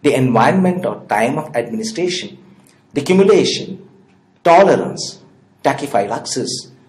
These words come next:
drug dependence, and the various drug interactions.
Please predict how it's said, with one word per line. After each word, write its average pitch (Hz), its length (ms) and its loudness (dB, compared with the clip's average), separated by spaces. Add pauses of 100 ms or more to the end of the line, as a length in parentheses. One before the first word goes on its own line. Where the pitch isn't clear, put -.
(320)
drug 156 220 -2
dependence, 120 720 -2 (140)
and 147 220 0
the 208 80 0
various 135 480 0 (220)
drug 120 200 0
interactions. - 760 -14